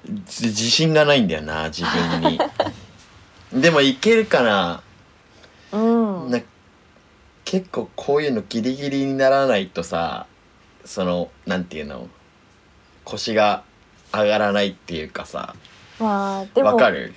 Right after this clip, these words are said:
Speaker 2: まださ、梅雨入りはしてないわけじゃん。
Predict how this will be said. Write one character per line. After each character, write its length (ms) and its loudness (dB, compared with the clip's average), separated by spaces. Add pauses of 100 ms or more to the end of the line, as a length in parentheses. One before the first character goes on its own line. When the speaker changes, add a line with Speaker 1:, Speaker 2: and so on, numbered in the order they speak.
(520)
Speaker 2:
ま 140 2
だ 180 6
さ、 300 2 (120)
梅 80 4
雨 260 2
入 60 -4
り 120 -4
は 180 0
し 140 -14
て 160 -4
な 200 0
い 120 -2
わ 180 -4
け 180 -6
じ 140 -8
ゃ 120 -4
ん。 140 -12